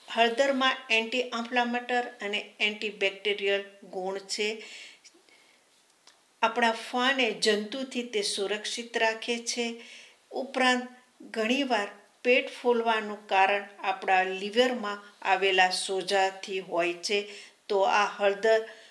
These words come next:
સોજો પણ ઉતારે છે, સોજો પણ ઉતારે છે, જેથી આપણું પેટ ફૂલેલું હોય તે સરખું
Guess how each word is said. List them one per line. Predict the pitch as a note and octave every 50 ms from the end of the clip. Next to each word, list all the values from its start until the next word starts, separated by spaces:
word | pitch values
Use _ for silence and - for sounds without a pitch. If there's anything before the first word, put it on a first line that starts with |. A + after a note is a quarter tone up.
| - -
સોજો | - - - G#3+ G#3 G3+ G3+ G#3+ G#3+ G#3
પણ | G#3 G#3 - G#3 G3+ G#3 G#3+ - - - - _ -
ઉતારે | G#3+ F#3 F3 - F#3+ E3+ E3 E3 D#3+ E3+ E3+
છે, | E3+ - - - A3 A3 A#3 A3+ -
સોજો | - - G#3 G3 F#3+ F3+ G3 F#3+ F#3
પણ | F#3 - G3+ G#3 A3 B3+ C#4 - - - - - - - - - -
ઉતારે | G#3 G3 - G#3+ G3 F#3 F#3 G3 G3
છે, | F#3+ - A#3+ A#3+
જેથી | A#3 A#3 - A3 G#3+ G3+ G#3 - - A#3 A#3 A#3 - - - - -
આપણું | - - - - G#3+ G3 G3 G3 - - - - - _
પેટ | - G#3 G#3 G#3+ G#3+ G#3 - - -
ફૂલેલું | - - G#3 G3+ G3 G3 G3 F#3+ F#3+ F#3+ E3+
હોય | F#3 G3 G3 G#3 A3+
તે | A#3 - - - G#3 G#3+
સરખું | G#3+ - - G#3 G3 - - - - A3 A#3+ A#3